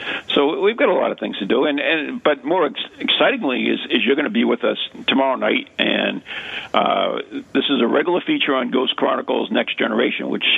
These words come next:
airs on Wednesday nights, uh, at seven o'clock on, uh, TogiNet, and, uh, you do a, a regular feature there. Last, last feature was on where?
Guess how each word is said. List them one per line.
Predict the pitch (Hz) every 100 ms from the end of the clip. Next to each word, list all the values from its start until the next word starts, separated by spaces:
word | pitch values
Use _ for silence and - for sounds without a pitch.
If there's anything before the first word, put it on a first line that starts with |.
| -
airs | 117 107 101
on | 104 107
Wednesday | 135 - 113 104
nights, | 95 101 - - - - - - - -
uh, | - - - - -
at | - - -
seven | 113 117
o'clock | 123 120 113 -
on, | - - - -
uh, | - - 58 58 - - -
TogiNet, | 113 107 107 - - - - - - - -
and, | - 110 101 101 101 104 101 92 98 101 - - - -
uh, | - 104 98 95 -
you | 107
do | 101 101
a, | 98 -
a | 85 87
regular | 90 107 120 135
feature | 131 120 -
there. | 120 98
Last, | 92 110 120 - -
last | - 117 127 - - - - - -
feature | 139 123 123
was | 127 104
on | 120 - 117 120
where? | 143 214